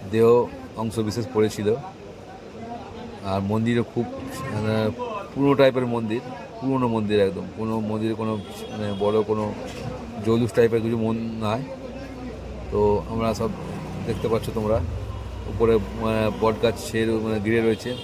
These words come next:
মাকে। আর এই যে দেখতে পাচ্ছ মা নন্দিকেশ্বরী, এই স্থানে মায়ের দেহ অংশ বিশেষ পড়েছিল, যা কিনা নন্দিকেশ্বরী নামে পূজিত হন এখানে। আহ, তো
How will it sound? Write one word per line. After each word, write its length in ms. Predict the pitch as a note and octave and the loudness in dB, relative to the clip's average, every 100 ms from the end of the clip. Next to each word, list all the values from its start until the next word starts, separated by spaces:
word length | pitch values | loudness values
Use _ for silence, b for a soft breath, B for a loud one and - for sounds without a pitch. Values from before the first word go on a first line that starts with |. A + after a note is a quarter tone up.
| - - - - - - - | -10 -12 -12 -12 -12 -12 -6
মাকে। 320 | G#2 G2 A2+ C3 - - - - - - - - - - - - | -4 -2 -2 -4 -8 -14 -14 -14 -12 -14 -14 -14 -10 -10 -10 -4
আর 240 | G#2 G#2 G2+ F2 - - - E2 | 0 0 0 -6 -10 -8 -6 -6
এই 100 | A2+ | -2
যে 80 | A2 | 0
দেখতে 280 | G#2+ G#2 A2+ | 2 2 2
পাচ্ছ 240 | G#2+ - B2 A#2+ - - G2+ | 0 0 -6 -6 -12 -10 -2
মা 240 | G2+ G#2 | 2 2
নন্দিকেশ্বরী, 640 | G#2+ G#2+ A2 G#2+ G#2+ G#2+ B2+ - - - - | 2 0 -2 -2 -2 -2 -4 -10 -14 -6 0
এই 140 | A2+ | 0
স্থানে 320 | A2 G#2+ G#2+ | 2 0 0
মায়ের 280 | G2+ G#2 G#2+ G#2 - - - - G2+ | 0 2 2 0 -8 -10 -10 -10 -2
দেহ 120 | G#2+ A2+ | 4 8
অংশ 340 | B2+ A2+ G#2+ | 8 6 0
বিশেষ 280 | A2 G#2 A2+ G#2+ | -4 -4 -4 -2
পড়েছিল, 420 | G#2+ G2+ G#2 A2 - - - - - - - - - - | -2 0 -2 -2 -4 -12 -14 -14 -14 -14 -14 -14 -10 0
যা 120 | A2 | 0
কিনা 220 | A#2 A2+ | 2 0
নন্দিকেশ্বরী 500 | A2 A2 A#2 A#2 A#2+ | 2 0 0 -2 0
নামে 140 | A#2 A2+ | 2 0
পূজিত 200 | A#2 A2+ | 0 4
হন 180 | A2+ A2 | 4 4
এখানে। 240 | G#2 G#2 G2+ | 2 0 -2
আহ, 1800 | - - - - - - - - - - - - - - - F#2+ G#2 G2+ E2+ - - - - - - - - - - - | -8 -12 -12 -12 -12 -12 -12 -12 -12 -12 -10 -10 -10 -10 -8 -4 -4 -4 -6 -10 -10 -10 -10 -10 -10 -10 -10 -10 -10 0
তো 120 | G#2+ | 0